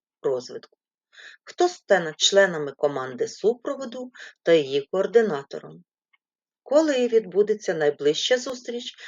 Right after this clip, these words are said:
та попереднє обговорення індивідуальної програми розвитку?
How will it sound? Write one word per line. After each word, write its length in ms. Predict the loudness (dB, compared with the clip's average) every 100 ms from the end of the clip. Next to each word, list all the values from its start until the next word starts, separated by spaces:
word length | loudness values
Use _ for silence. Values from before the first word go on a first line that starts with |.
| -14 -2
та 100 | 0
попереднє 720 | 0 -2 0 2 0 0 -2
обговорення 840 | -2 0 0 2 2 0 -4 -6 -10 -20 _
індивідуальної 1000 | -10 -8 -6 -6 -2 0 0 0 -2 -2 -4
програми 680 | -6 -6 -6 -10 -10 -12 -16 _ -6
розвитку? 800 | -2 -2 -2 -16 -20 -20 -20